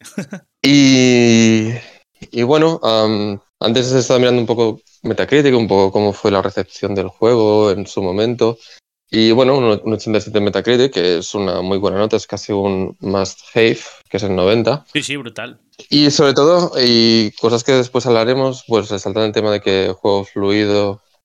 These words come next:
Speaker 2: suave el apartado artístico, ¿no? Que es, además es bastante variado, con diferentes biomas. Eh, también el hecho de que,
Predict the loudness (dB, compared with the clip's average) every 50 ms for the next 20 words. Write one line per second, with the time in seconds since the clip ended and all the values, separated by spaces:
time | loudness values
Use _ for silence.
0 | _ _ _ _ _ 0 2 2 2 2 2 2 0 0 -2 -4 -4 -4 -4 -4
1 | -6 -6 -6 -6 -6 -4 -2 -2 -2 -2 -4 -6 -6 -6 -6 -4 -6 -6 -6 -6
2 | -6 -4 -4 -4 -4 -6 -6 -8 -8 -8 -8 -8 -6 -8 -8 -8 -8 -8 -6 -6
3 | -4 -2 -2 0 0 0 0 0 0 -2 -2 -4 -6 -4 -6 -6 -6 -6 -4 -2
4 | -2 -2 -2 -4 -6 -10 -14 -18 -20 -20 _ -12 -8 -6 -2 0 2 2 2 2
5 | 2 0 -2 -6 -12 -20 _ _ _ _ _ _ 0 2 2 4 4 4 4 2
6 | 2 2 0 0 2 2 2 2 2 2 2 2 0 0 0 0 0 0 0 0
7 | 0 2 2 2 2 2 2 0 0 -2 -2 -4 -6 -8 -10